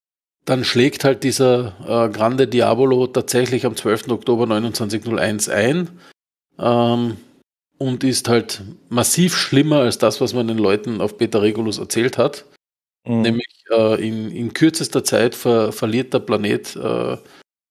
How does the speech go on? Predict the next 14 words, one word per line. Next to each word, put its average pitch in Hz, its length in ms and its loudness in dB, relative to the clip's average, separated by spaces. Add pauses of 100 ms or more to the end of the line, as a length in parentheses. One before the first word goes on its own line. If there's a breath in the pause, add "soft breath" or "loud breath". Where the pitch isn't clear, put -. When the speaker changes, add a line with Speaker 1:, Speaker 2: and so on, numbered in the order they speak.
(160)
Speaker 1:
ähm, 107 520 -4 (680)
seine 120 380 0
komplette 113 460 0
Atmosphäre, 123 640 -2
also 117 160 -2
die 113 120 -2
wird 117 160 -4
quasi 110 300 -4
weggeblasen 113 600 -2
von 120 140 -8
dem 113 100 -4
Einschlag. 113 460 -2 (640)
Speaker 2:
Mhm. 110 340 -2 (840)
Speaker 1:
Ähm, 113 600 2